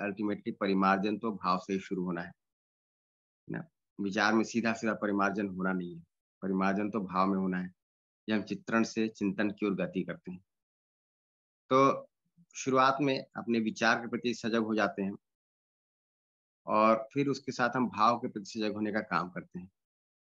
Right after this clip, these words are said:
हमको भाव दिखने लगे, हमको भाव स्पष्ट होने लगे, क्योंकि इसी भाव के साथ मेरा सुख है, दुख है। <clears throat> इसी भाव की अनिश्चितता के कारण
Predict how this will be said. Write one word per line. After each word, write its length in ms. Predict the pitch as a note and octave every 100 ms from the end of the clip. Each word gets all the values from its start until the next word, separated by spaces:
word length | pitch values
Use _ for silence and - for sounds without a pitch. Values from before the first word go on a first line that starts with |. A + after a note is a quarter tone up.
| - -
हमको 180 | G#2+ A2+
भाव 320 | F2+ G#2 A2
दिखने 240 | G2+ G#2
लगे, 200 | F#2+ G2
हमको 240 | G#2 A2 A2
भाव 260 | F2 G2
स्पष्ट 380 | G2 - F#2+ -
होने 100 | G2
लगे, 260 | F#2 F#2 F#2 _ _ _ _ _ _ _ _ _ _ _ _ -
क्योंकि 480 | A#2 C3 C3 B2 B2+
इसी 240 | A#2 D3
भाव 320 | A#2+ A2+ A#2+
के 120 | A#2+
साथ 240 | A#2+ B2 A#2
मेरा 180 | A#2+ A2
सुख 200 | A2 A2 -
है, 120 | A2
दुख 120 | F#2+ - -
है। 60 | - _
<clears throat> 500 | - - - - -
इसी 220 | G#2 - B2+
भाव 260 | A2+ A#2+
की 140 | A2+ A2+
अनिश्चितता 520 | G#2 - G2 - A2+
के 120 | A2+
कारण 340 | - F#2 F#2+